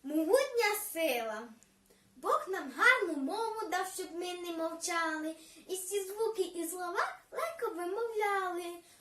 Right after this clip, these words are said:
Кожна літера — це знак, кожна загадкова. Вони з'єднуються так, що виходить слово. Мова —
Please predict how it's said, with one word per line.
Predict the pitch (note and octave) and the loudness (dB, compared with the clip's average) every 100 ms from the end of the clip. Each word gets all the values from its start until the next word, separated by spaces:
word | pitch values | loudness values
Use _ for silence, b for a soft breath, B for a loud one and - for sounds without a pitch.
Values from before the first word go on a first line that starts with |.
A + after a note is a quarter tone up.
| B | B
Кожна | A#4+ E5 B4+ G4+ | 0 0 2 4
літера — | A4+ - A4+ F#4 D#4+ - | 4 2 -2 -2 -2 -4
це | F#4 | -6
знак, | F#4+ F#4+ D#4 - - | -2 0 -2 -4 -10
кожна | F4 F#4 F#4+ F#4+ | -4 -2 0 2
загадкова. | G#4 B4+ E5 - A4+ D#4+ A3+ A3 B B B | 2 4 2 0 2 4 2 -4 B B B
Вони | D4 D4+ D#4+ | -4 0 0
з'єднуються | D4+ F4 F4 E4 B3+ A#3 A#3+ G#3+ | -2 -2 -2 0 0 0 -2 -2
так, | D#4+ E5 E5+ | 4 4 4
що | - D4+ | -6 -4
виходить | A#3 B3+ D4 G4+ B4+ A#4+ | -2 -4 0 2 4 4
слово. | F4 E4+ B3+ G#3+ G#3 - B B - | 0 -2 -2 -4 -8 -16 B B 0
Мова — | C5 D#5+ | 2 4